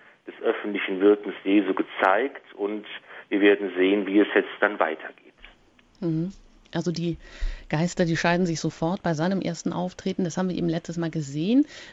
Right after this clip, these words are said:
Speaker 2: wie er verworfen wurde, als er in, äh, Nazareth zu predigen begonnen hat oder die Schrift ausgelegt hat. Das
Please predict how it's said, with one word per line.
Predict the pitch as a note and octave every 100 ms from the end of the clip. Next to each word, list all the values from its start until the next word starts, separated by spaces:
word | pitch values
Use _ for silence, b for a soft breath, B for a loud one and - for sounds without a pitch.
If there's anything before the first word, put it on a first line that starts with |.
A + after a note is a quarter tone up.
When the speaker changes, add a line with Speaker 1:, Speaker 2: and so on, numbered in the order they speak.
| _
Speaker 2:
wie | -
er | F#3
verworfen | E3+ E3 C#3+ C#3+ E3+ G#3+ A#3+
wurde, | G#3+ A3 G#3+ G#3 -
als | F3+ - -
er | F3+ F3+ F3 E3+ -
in, | E3+ E3 D#3+
äh, | D#3
Nazareth | D3+ D#3 F3 F#3+ G3 -
zu | - - D#3+
predigen | - E3+ F3
begonnen | D#3+ D#3 F3+ B3 A#3
hat | A#3 -
oder | G3 F3+
die | E3
Schrift | - - - - -
ausgelegt | E3+ A3 - F3 F3+ F3
hat. | F#3 -
Das | E3+ -